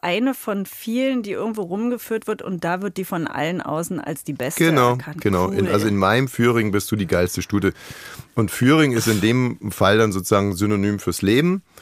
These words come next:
Speaker 2: Und,
Speaker 1: <laughs>
Speaker 2: ähm, ja, du bist einfach die geilste Stute in meinem
Speaker 1: Ja.
Speaker 2: Leben.
Speaker 1: Und wie geht's weiter?
Speaker 2: Ähm, dann wieder mit deinem Namen, Katrin Thüring. Frisch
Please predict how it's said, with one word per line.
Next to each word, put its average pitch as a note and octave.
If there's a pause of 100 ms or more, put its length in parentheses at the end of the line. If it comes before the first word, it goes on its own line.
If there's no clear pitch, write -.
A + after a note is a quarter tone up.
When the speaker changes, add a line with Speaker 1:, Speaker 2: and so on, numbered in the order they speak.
(440)
Speaker 2:
Und, A2+
Speaker 1:
<laughs> -
Speaker 2:
ähm, A2 (280)
ja, F#2 (240)
du G2
bist A2+
einfach G#2+
die G2+
geilste G2+
Stute F#2
in F2
meinem E2
Speaker 1:
Ja. G#3
Speaker 2:
Leben. - (160)
Speaker 1:
Und G3
wie A#3+
geht's C4
weiter? G#3+ (680)
Speaker 2:
Ähm, G2 (680)
dann F#2
wieder G#2+
mit F#2+
deinem F2
Namen, G#2+
Katrin F#2
Thüring. G3+ (1040)
Frisch -